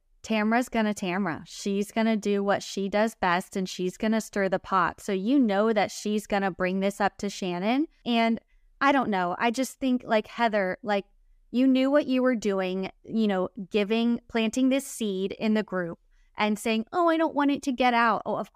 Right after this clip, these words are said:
course it's gonna get out. Like, you're right. This was her plan all along. And we see that, you know, kind of come to fruition at the end of this episode. But before we get to that, Emily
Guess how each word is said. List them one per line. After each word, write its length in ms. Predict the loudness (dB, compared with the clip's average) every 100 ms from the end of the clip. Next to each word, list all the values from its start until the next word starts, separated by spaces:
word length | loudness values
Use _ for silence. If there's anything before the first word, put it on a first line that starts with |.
| _
course 380 | -2 0 -2 -2
it's 180 | -4 -2
gonna 260 | -2 -2
get 200 | -2 -2
out. 240 | -2 -4 -4
Like, 280 | -4 -6 _ _ _ _
you're 180 | -2 0
right. 360 | -2 -2 -6 -6
This 220 | -6 -4
was 140 | -4
her 120 | -4
plan 360 | -4 -4 -2 -2
all 280 | -2 0 0
along. 500 | 0 0 0 -2 -4 _ _ _ _ _
And 320 | 0 0 0 -6 _
we 160 | -4 -4
see 300 | -2 -2 0
that, 300 | 2 2 0 -2
you 120 | -2
know, 140 | -2
kind 220 | -2 -2 -2
of 100 | -2
come 180 | -4 -2
to 100 | -6
fruition 520 | -6 -2 -2 0 -2
at 160 | -2
the 100 | -4
end 120 | -4 -4
of 80 |
this 160 | -6 -6
episode. 560 | -8 -8 -10 -10 -10 -4
But 220 | 0 0 -2 _ _ _
before 440 | -6 -2 2 2
we 160 | 2 0
get 260 | 0 -2 -2
to 120 | -4
that, 480 | 0 0 -2 -6 -20 _ _ _ _
Emily 520 | 4 4 2 -2 -4